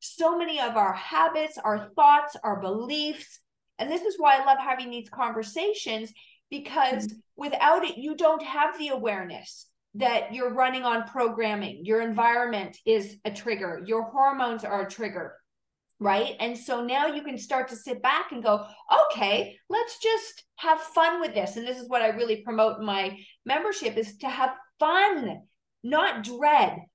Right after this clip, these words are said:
Speaker 1: Have fun
Speaker 2: Yeah.
Speaker 1: and compassionate and com-, and curious and explore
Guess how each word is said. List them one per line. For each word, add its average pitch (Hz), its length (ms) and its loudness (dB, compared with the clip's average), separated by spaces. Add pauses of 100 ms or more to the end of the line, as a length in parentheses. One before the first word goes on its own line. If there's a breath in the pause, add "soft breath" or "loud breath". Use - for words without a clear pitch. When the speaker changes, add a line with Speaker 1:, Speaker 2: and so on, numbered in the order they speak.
(140)
Speaker 1:
Have 339 180 2 (220)
fun 320 400 4
Speaker 2:
Yeah. 185 220 6 (520)
Speaker 1:
and 294 140 -14
compassionate 285 680 -6
and 226 200 -4
com-, 226 300 -10
and 226 340 -4 (180 loud breath)
curious 320 600 -2
and 226 160 -10
explore 294 1200 0